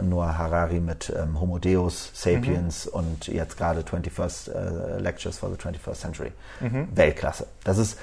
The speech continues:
Speaker 1: also ich sag immer so, wer diesen Blog gelesen hat, versteht erstmal grundsätzlich das Leben. Da kann man noch Prisoners of Geography von Tim Marshall noch dazu nehmen,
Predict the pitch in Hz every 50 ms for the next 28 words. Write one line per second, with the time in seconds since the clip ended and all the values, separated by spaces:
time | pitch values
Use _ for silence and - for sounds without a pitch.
0 | - - - 92 98 92 - 113 107 120 113 98 92 98 87 - 101 98 92 113
1 | 139 143 160 139 107 107 110 135 156 - - - - - 101 95 113 131 135 139
2 | 139 127 123 123 123 - - - - - - - - - - - - - - -
3 | - - 104 95 - - - 113 113 113 101 - 98 95 - - 95 90 90 90
4 | 87 92 98 101 90 87 85 - 85 78 - 87 80 - - 82 80 80 82 80
5 | 80 - - 117 120 113 110 101 - - - 117 107 95 107 101 92 95 92 90
6 | - - 98 101 123 147 147 147 143 - 135 127 - - 92 - 90 92 104 123
7 | 135 - - 131 123 120 117 117 98 - - 131 123 120 120 120 120 113